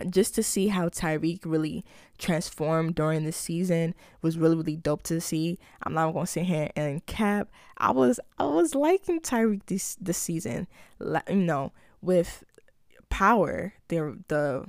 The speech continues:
first se-, the first series, I'm not gonna sit here and lie, you know. Tyreek was doing things that were really questionable, but I feel as though he redeemed himself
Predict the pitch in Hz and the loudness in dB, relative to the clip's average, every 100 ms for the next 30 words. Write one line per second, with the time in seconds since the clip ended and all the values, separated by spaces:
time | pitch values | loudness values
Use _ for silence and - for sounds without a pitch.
0 | - - - 208 247 180 - - 170 - | -16 -8 0 0 0 -6 -8 -8 -8 -2
1 | 180 220 - 160 151 - - - - - | -2 -2 -4 -4 -6 -8 -10 -14 -20 -20
2 | - - - 233 294 262 233 - 226 202 | -20 -18 -8 -2 2 4 4 4 4 4
3 | 165 156 104 - 202 165 139 123 - 185 | 2 0 -2 -6 -6 -4 -4 -4 -6 -12
4 | _ - - 185 269 - 208 170 180 175 | _ -8 0 2 2 4 2 4 4 4
5 | 170 165 156 - 170 180 156 147 147 156 | 4 2 -4 -2 0 0 2 0 2 2
6 | 165 165 - 175 - - 190 175 180 180 | 2 0 -2 -2 -4 0 2 2 2 2
7 | 180 - - - 165 175 175 185 170 156 | 0 -8 -14 -4 -2 0 0 0 0 0
8 | 156 147 143 - _ _ - 175 165 151 | 2 0 -2 -8 _ _ 0 2 2 0
9 | 160 165 170 160 - 139 139 170 | -2 -2 -4 -6 -4 -2 -2 -6